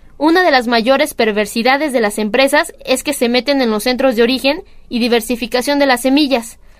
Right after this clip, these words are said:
de las plantas y los alimentos. Eso está ocurriendo aquí mismo con el maíz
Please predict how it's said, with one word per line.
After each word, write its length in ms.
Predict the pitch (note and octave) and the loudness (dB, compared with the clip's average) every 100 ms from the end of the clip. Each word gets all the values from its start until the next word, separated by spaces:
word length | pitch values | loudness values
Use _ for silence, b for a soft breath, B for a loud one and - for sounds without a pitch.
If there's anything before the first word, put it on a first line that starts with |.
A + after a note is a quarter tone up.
| b A#3 | b -2
de 80 | |
las 180 | A#3 A3+ | 0 0
plantas 540 | - D4+ C#4+ D#4 G4 - _ | 0 -2 0 -2 -4 -10 _
y 120 | - B3 | -4 0
los 160 | A#3+ | 2
alimentos. 720 | B3 B3 C4 B3+ G3 G3 - b b b | 2 2 2 0 -4 -12 -16 b b b
Eso 200 | C#4 E4+ | 0 0
está 200 | - E4 | 0 0
ocurriendo 400 | E4 D#4 D#4+ D4+ | 2 0 2 0
aquí 200 | - D4 | -2 -4
mismo 320 | D4 C4+ D4 | -4 -2 -2
con 140 | C4+ A#3 | -2 -2
el 100 | A3 | 0
maíz 380 | A#3 C4+ C#4 | 0 0 -4